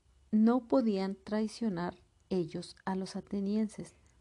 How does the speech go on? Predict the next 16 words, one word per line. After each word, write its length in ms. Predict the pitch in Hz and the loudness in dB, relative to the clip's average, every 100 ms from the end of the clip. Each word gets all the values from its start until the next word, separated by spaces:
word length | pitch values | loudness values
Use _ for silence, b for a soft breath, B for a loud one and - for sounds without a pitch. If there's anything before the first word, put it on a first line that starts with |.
| _ _ _ - - - - _ _ - _ _ _ _ _ _ _ - | _ _ _ -20 -20 -20 -20 _ _ -20 _ _ _ _ _ _ _ 0
además 600 | 233 233 220 165 175 - - | 4 6 4 4 0 -4 -2
de 120 | 175 | -2
que 100 | 160 | -4
tenían 480 | 170 170 185 214 - - | -4 -2 -2 -2 -2 0
el 180 | 226 | 2
beneficio 800 | 226 233 202 - 180 - 196 196 b b b - | 2 0 0 -4 -8 -6 -4 -6 b b b -2
de 240 | 202 208 | 0 0
que 160 | 226 214 | 0 2
les 240 | 220 226 | 2 0
brindaban 720 | 196 170 156 160 160 160 165 - _ _ | -2 0 0 0 0 -2 -4 -10 _ _
el 360 | 196 202 233 - | 2 2 2 -4
de 240 | 175 196 | 0 0
participar 1120 | 208 226 220 - 208 160 151 - 175 160 170 - _ | 2 0 -2 -2 -4 -4 -6 0 2 2 0 -8 _
de 260 | 151 156 156 | 0 2 2
la 180 | 156 160 | 0 -4
ciudadanía, 960 | - 165 143 131 - - 131 - - | -6 -6 -2 -2 -4 -6 -6 -8 -10